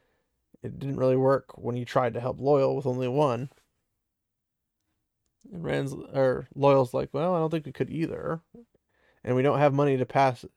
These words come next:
to take money passage and everything. Um, even if we try to get to the Foregate docks,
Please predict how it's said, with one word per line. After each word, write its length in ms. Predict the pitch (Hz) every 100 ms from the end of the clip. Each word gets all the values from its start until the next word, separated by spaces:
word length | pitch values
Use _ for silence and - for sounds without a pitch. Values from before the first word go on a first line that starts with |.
| - -
to 220 | 90 117 - -
take 180 | 151 131
money 360 | 139 131 127 123 _
passage 440 | - 135 - 127
and 80 | 127
everything. 520 | 78 107 - - 135 - _ _ _ _ _ _ _ _ _ _ _ _ -
Um, 680 | - - - - - 147 170 _ _ _ _ _ _
even 200 | - 139
if 80 | 135
we 60 | 123
try 160 | 131
to 80 | 123
get 180 | 120 -
to 80 | 123
the 80 | 117
Foregate 460 | 143 143 127 123
docks, 680 | - 131 135 - - -